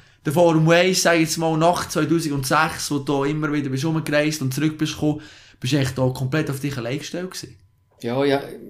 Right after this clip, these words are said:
Speaker 2: wie gesagt, ich hab ganz paar wenige Kollegen habe ich über die Zeit die können erhalten,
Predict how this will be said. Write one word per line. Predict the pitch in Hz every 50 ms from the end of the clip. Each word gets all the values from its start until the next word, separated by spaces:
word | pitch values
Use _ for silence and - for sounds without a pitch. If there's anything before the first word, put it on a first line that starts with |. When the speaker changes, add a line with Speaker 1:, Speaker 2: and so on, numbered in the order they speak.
| - - -
Speaker 2:
wie | 156 143
gesagt, | - - 160 139 127
ich | 147 139
hab | 139 -
ganz | 147 151 160 156 -
paar | - - 143 143 143
wenige | 143 147 147 143 139 131 139 139 135
Kollegen | 135 - - 139 135 135 139 139 139 131 123
habe | 117 117 120 127
ich | 127
über | 123 127 120
die | 123 117
Zeit | 117 - 123 123 127 - -
die | 127
können | - - 123 120 117 117 117 113
erhalten, | 110 101 104 104 113 139 151 - - 185